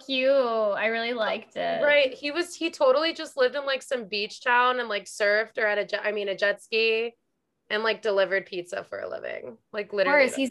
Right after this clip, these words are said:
Speaker 1: Owen Wilson. Like, he's so laid back and so surfer type. Like, I love, gotta love him.
Speaker 2: So, um, yes, we were talking about what Loki's plan was to do originally, right?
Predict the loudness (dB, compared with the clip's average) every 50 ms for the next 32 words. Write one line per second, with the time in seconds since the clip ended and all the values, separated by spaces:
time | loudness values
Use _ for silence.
0 | 0 2 6 6 6 6 6 4 4 4 6 6 6 4 2 2 2 2 2 2
1 | 2 0 0 0 -2 -2 0 0 0 -2 -2 0 2 4 4 6 6 6 4 2
2 | 2 2 4 4 4 2 2 2 4 6 6 6 4 2 0 -2 -2 -2 0 0
3 | 0 0 0 0 0 0 0 0 0 -2 -2 0 2 2 4 4 4 4 2 0
4 | 0 0 0 2 2 0 0 0 0 -2 -2 -4 -4 -4 -8 -14 _ _ _ _
5 | _ _ _ _ _ _ _ 2 4 4 6 4 4 4 4 4 2 2 0 0
6 | 0 0 -2 -4 -6 -6 -8 -10 -14 -2 2 4 6 6 8 6 6 4 4 4
7 | 4 4 4 4 4 4 4 4 4 2 0 -2 0 0 -2 -4 0 0 0 2
8 | 2 0 2 2 2 0 0 -2 -10 -14 -12 -6 -2 -2 0 0 0 -2 -4 -4
9 | -6 -8 -10 -8 -4 -2 -2 0 0 -2 -4 -4 -4 -6 -6 -4 -4 -4 -2 -2
10 | 0 0 0 0 2 0 0 -2